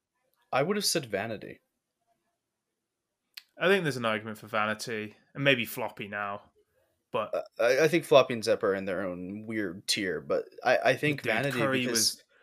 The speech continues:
Speaker 2: Curry,
Speaker 1: Well
Speaker 2: like, absolutely smurfed on N A. That kid was
Speaker 1: S-
Speaker 2: so talented.
Speaker 1: I agree, but on the other hand, like,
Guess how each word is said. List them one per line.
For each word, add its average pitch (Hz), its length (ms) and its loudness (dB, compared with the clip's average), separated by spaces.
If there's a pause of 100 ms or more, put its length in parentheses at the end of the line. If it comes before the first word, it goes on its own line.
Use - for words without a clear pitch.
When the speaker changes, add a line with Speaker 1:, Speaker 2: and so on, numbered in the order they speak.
(260)
Speaker 2:
Curry, 151 440 2
Speaker 1:
Well 123 120 8
Speaker 2:
like, - 240 4
absolutely 139 500 2
smurfed 131 680 -2
on 131 100 -6
N 127 120 -6
A. 120 120 -4
That 135 220 -4
kid 160 140 -6
was 139 100 0
Speaker 1:
S- 135 60 0
Speaker 2:
so 135 500 -2
talented. 117 640 -6 (520)
Speaker 1:
I 156 100 8
agree, 143 400 4
but 131 120 0
on 117 80 0
the 120 140 0
other 143 160 2
hand, 123 360 -2 (120)
like, 117 240 0